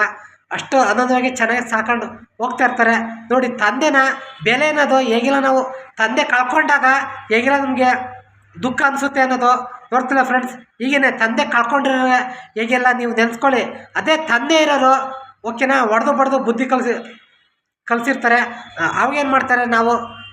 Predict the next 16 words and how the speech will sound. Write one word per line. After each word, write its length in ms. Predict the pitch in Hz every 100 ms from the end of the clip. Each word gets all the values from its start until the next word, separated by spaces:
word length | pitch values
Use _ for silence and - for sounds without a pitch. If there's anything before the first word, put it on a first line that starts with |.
| 175
ಆ, 360 | 175 175 170 165 165 -
ತಂದೆ 260 | 214 240
ಹೊಡ್ದ 240 | 226 214 254
ಅಂತ 240 | 254 247
ನಾವು 160 | 247 208
ಬೈಯೋದು, 360 | 226 262 254 208 - - - _ -
ಓಕೆನಾ, 220 | 165 240
ತಂದೆ 300 | 226 208 220
ಹೊಡ್ದ 240 | 233 208 226
ಅನ್ನೋದು 600 | 233 233 233 247 - - _
ಊ-, 200 | 220 226
ಊರು 260 | 220 269 233
ಬಿಟ್ಟು 200 | 262 247
ಹೋಗೋದು, 220 | 240 240
ಹಿಂಗೆಲ್ಲ 320 | 220 226 254 254 - - -
ಕೆಲವೆಲ್ಲ 280 | 262 262 285